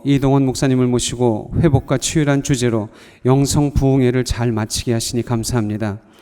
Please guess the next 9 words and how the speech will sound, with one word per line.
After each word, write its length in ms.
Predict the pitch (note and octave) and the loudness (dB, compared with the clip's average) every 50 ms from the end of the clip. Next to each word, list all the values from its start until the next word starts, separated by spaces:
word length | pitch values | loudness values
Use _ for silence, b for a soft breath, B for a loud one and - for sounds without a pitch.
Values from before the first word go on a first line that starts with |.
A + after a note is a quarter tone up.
| b b b b b b b b b b b | b b b b b b b b b b b
우리가 240 | b C#3 C#3+ C#3 C#3 | b -2 0 0 0
주 200 | C#3 - D#3 D3+ | 2 2 4 4
예수 220 | D3 D3+ D3 - | 4 4 4 2
그리스도의 440 | - E3 D3 C3+ - - D#3+ D3+ D3 | 0 0 0 0 2 2 4 4 4
보혈의 380 | D3 - B2 C#3+ D3+ D#3 E3+ D#3 | 6 6 6 6 6 6 6 6
은혜로 380 | C3+ C3+ C3+ C#3 B2+ B2+ B2 | 4 4 4 4 2 2 0
죄 220 | A#2+ - - C3 A#2 | 0 -2 -2 -2 0
사함 280 | - C3+ B2+ A#2+ A2+ | 2 2 2 2 0
받고 460 | G2+ A2 G#2 - - A2+ G#2 G2 F#2+ | 0 -2 -4 -4 -6 -6 -6 -6 -8